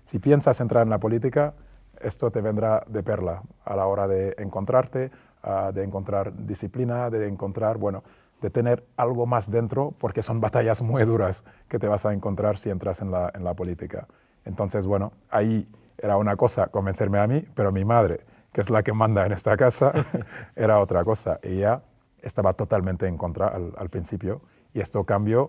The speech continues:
por Jimmy Carter, porque, ah, coincidían en, ah, en algún consejo de administración de algún organismo de, de la onu.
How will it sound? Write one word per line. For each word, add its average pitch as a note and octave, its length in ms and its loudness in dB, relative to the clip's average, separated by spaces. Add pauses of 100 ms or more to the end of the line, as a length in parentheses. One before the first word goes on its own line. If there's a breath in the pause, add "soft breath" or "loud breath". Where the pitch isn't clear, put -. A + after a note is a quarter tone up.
(120)
por F#2 180 -2
Jimmy F#2 240 -2
Carter, G2 400 -2 (120)
porque, F#2 440 -6 (400 soft breath)
ah, G2 200 -2
coincidían G#2+ 680 0 (320 soft breath)
en, G2+ 220 -2
ah, F#2+ 460 -2 (180)
en A2 100 -4
algún G#2+ 240 2
consejo G#2+ 340 0
de G#2 80 4
administración G#2 800 -2
de B2 60 0
algún G#2+ 200 -2
organismo G2+ 500 0
de, F#2+ 240 0
de G2 120 -4
la G2 120 4
onu. C#3+ 260 0